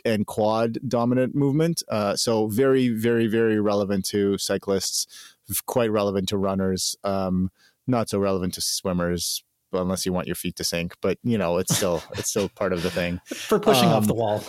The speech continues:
Speaker 1: for pushing, exactly, for pushing off the wall. That's exactly a squat. Um, a front squat's also super useful. So front squat's when the weight's in front of you rather than behind you. Uh, front squat means your trunk is much more upright and there's a lot more load on the quads as opposed to the glutes. So it's a little bit more quad dominant movement.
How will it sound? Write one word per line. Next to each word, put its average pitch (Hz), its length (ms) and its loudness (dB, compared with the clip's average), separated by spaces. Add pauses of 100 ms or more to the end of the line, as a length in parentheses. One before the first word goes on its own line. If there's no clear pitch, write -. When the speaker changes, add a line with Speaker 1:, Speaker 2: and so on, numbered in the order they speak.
(180)
Speaker 1:
for 170 100 -2
pushing, 175 340 0
exactly, 151 380 2
for 120 80 -6
pushing 160 240 -2
off 147 80 -6
the 170 80 -2
wall. 143 140 2
That's 76 160 -2
exactly 113 560 0
a 120 60 0
squat. - 340 -6 (400)
Um, 139 360 2
a 143 60 -4
front 196 300 2
squat's 202 300 2
also 190 220 4
super 180 300 2
useful. 185 400 4
So 156 160 4
front 143 220 0
squat's 147 320 0
when 131 140 4
the 127 60 6
weight's 120 300 2
in 104 60 0
front 127 400 -2
of 147 100 0
you 170 160 4
rather 131 260 2
than 127 160 2
behind 131 380 2
you. 175 200 2 (340)
Uh, 120 240 2
front 151 220 0
squat 151 340 2
means 135 320 2
your 127 180 4
trunk 135 320 -2
is 120 100 0
much 127 240 2
more 123 200 2
upright 151 380 2
and 127 120 2
there's 117 140 2
a 120 60 0
lot 123 200 2
more 131 180 2
load 123 220 4
on 107 80 2
the 107 80 0
quads 113 400 0
as 120 80 -2
opposed 113 240 -2
to 113 60 -2
the 101 100 0
glutes. 147 280 0
So - 200 0
it's 101 160 0
a 110 80 0
little 107 220 2
bit 95 120 -2
more 98 160 0
quad 123 280 0
dominant 127 320 2
movement. 131 400 2